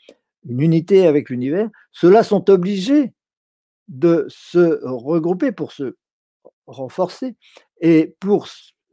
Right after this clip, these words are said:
se trouver des modes de vie où ils soient justement autonomes et où ils puissent ne plus être dépendants de, de ces, de ces situations, euh,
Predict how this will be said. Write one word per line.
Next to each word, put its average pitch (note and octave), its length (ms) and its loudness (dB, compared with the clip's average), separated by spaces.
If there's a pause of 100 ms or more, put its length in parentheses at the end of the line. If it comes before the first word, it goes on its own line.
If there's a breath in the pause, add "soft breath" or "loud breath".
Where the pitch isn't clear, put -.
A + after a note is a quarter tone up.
(100)
se - 140 -10
trouver C#3+ 340 -4
des F#3 160 0
modes C#3 380 0
de C3+ 100 0
vie F#3 400 0 (420 soft breath)
où G#3+ 220 -4
ils C3 140 -4
soient B3+ 220 0
justement E3+ 680 0 (220)
autonomes G3+ 480 0
et D#3 80 2
où C#3+ 240 -8
ils C#3+ 180 -10
puissent A3+ 400 -10
ne D3+ 140 -4
plus F3 260 -8
être D3 240 -4
dépendants G#3 760 -2 (360)
de, A#2+ 500 -8
de A#2+ 160 -10
ces, A2 580 -12 (400 soft breath)
de B2+ 200 -6
ces A#2+ 500 -8
situations, A#2+ 960 -8
euh, G#2+ 580 -10